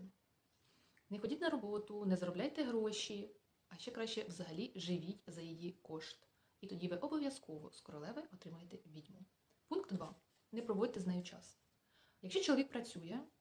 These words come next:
у нього, як правило, небагато вільного часу, але він все-таки є.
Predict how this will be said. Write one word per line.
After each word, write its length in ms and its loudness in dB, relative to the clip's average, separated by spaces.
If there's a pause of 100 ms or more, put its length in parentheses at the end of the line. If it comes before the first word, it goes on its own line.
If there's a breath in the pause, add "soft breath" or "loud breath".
(140)
у 40 -6
нього, 640 2
як 100 -12
правило, 260 0
небагато 400 2
вільного 260 -8
часу, 380 -14 (180)
але 220 2
він 140 2
все-таки 460 -6
є. 240 -4